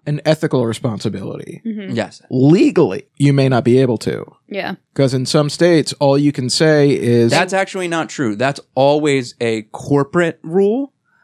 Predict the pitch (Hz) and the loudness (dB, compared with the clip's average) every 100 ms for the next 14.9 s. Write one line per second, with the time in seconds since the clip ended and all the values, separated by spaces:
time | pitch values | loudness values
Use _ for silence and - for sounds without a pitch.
0 | - 370 127 - 156 147 131 135 185 - | -14 -6 -6 0 0 2 0 -2 -2 -2
1 | 156 123 117 123 117 113 110 104 - _ | -2 -2 -2 -2 -4 -4 -6 -8 -12 _
2 | 120 120 123 120 123 - _ _ _ _ | -14 -8 -6 -6 -10 -12 _ _ _ _
3 | 123 113 110 120 120 131 - - 120 117 | -2 -2 -2 -4 -2 -2 -2 -8 -2 -2
4 | 110 127 123 - 107 98 104 120 _ _ | 0 -2 -4 -6 -12 -10 -16 -20 _ _
5 | - 120 131 139 120 113 117 110 110 117 | -6 0 0 0 -2 -2 -4 -2 -2 -2
6 | 117 113 - 117 117 98 113 113 110 113 | -2 -4 -4 -4 -4 -4 -8 -10 -10 -8
7 | 113 113 110 107 - 117 113 110 113 101 | -6 -6 -8 -10 -6 -4 -4 -6 -8 -10
8 | 101 107 117 120 120 117 117 110 104 - | -12 -10 -6 -4 -4 -4 -4 -4 -6 -8
9 | - 120 208 349 330 _ _ _ _ _ | -8 -4 -4 -6 -10 _ _ _ _ _
10 | - 151 151 156 147 139 170 190 127 - | -4 -4 -2 -4 -4 -4 0 2 0 -4
11 | _ - 127 123 127 170 214 139 123 - | _ -20 -6 -4 0 0 0 -4 -6 -6
12 | - 185 139 - - 156 135 123 123 - | -2 -2 -2 -6 -6 -6 -4 -6 -8 -14
13 | _ 120 113 - _ - 110 117 117 120 | _ -4 -4 -8 _ -6 -2 0 0 -2
14 | 113 101 - 123 170 196 240 180 | -6 -8 -10 -4 -2 0 -2 -6